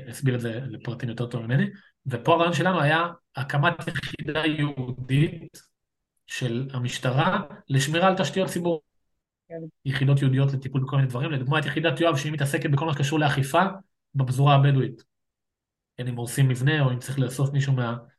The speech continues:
Speaker 1: מהפזורה, זה יחידת יואב. אנחנו הצענו להקים יחידה ייעודית שמתעסקת בזה, היא תדע לאסוף ממצאים של גניבת מים, פגיעה בחשמל, גניבת שנאים, זה לא נגמר הסיפור הזה.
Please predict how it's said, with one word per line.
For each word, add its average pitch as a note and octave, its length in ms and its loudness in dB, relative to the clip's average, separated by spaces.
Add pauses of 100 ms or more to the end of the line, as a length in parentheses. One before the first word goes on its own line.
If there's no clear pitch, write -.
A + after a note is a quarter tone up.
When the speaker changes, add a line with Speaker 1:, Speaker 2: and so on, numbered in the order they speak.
(160)
Speaker 1:
מהפזורה, C3+ 360 2
זה B2+ 120 2
יחידת C3 360 0
יואב. E3+ 220 4 (420)
אנחנו C#3 200 2
הצענו F3+ 400 0
להקים D3 340 0
יחידה E3 260 2
ייעודית D#3 340 2
שמתעסקת D#3 840 -2
בזה, C3 340 4
היא A#2+ 220 2
תדע D3 300 2 (560)
לאסוף C#3 400 0
ממצאים C#3+ 440 4
של B2+ 160 -2
גניבת B2+ 420 -2
מים, C3 380 0
פגיעה B2 320 -2
בחשמל, C3 640 4
גניבת B2+ 320 0
שנאים, C#3 600 2 (520)
זה C3 160 -2
לא D#3 140 2
נגמר D3 320 2
הסיפור D3 380 -4
הזה. F3+ 180 0